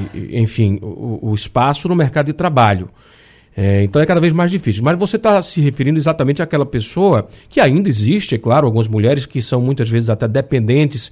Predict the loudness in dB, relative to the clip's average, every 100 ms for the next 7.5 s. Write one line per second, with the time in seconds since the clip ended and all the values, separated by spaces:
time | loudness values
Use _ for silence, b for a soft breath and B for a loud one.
0 | b 0 0 0 0 2 2 2 0 0
1 | 0 -2 -2 0 0 0 -2 -8 b b
2 | b b b b b 2 4 6 4 4
3 | 2 2 2 0 0 0 2 2 -2 0
4 | 2 0 -2 -2 0 -2 -2 2 4 4
5 | 2 2 0 -2 b b b b 2 2
6 | 4 2 2 0 2 2 0 0 2 2
7 | 4 4 4 0